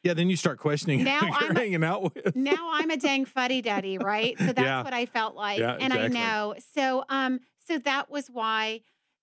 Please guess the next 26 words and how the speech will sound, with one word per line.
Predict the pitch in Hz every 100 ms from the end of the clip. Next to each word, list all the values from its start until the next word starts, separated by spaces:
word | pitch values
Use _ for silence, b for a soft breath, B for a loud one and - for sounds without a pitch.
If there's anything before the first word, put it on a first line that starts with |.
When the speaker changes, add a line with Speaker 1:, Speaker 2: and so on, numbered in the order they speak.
| 254
Speaker 2:
that | 247 -
was | 370 320
why | 285 262 262
I | 240
did | 226 226 233 226 -
the | 214
rant | 208 214 - -
post, | 226 208 202 -
because | 214 226 220
I | 214
wanted | 233 262 -
to | 254
know | 220
if | 214
I | 208
was | 202
the | 208
only | 196 202
fuddy-duddy | 196 190 196 190 185
out | 185 180
there. | 196
And | 196
it | -
turns | - 370 440
out | 311 254 254 - b b _
that | 233 226